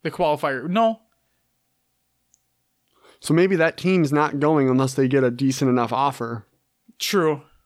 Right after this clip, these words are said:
Speaker 1: Or just Spartan in general.
Speaker 2: Spartan in
Speaker 1: Who knows?
Speaker 2: general.
Speaker 1: Yep.
Speaker 2: All right. Next, we have Team Believe the Hype. Boo Boo Doo Boo, Demon D, Cloud, and Ryan Noob. Then we have Rain, which is Evader, Ice Vein, Hunter, J J X, and Arkham.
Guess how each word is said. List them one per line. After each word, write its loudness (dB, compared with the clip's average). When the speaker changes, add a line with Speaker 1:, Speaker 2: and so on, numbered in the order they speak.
Speaker 1:
Or 0
just -4
Spartan -2
in -8
general. -4
Speaker 2:
Spartan -2
in 2
Speaker 1:
Who 2
knows? 0
Speaker 2:
general. -4
Speaker 1:
Yep. -10
Speaker 2:
All 0
right. 0
Next, -4
we 2
have 2
Team 2
Believe 0
the 2
Hype. -2
Boo 0
Boo 2
Doo 2
Boo, 4
Demon 2
D, 0
Cloud, 0
and 0
Ryan 2
Noob. 0
Then 0
we 4
have 0
Rain, 0
which -4
is 0
Evader, 2
Ice -2
Vein, 0
Hunter, -2
J 0
J 2
X, -2
and -6
Arkham. -2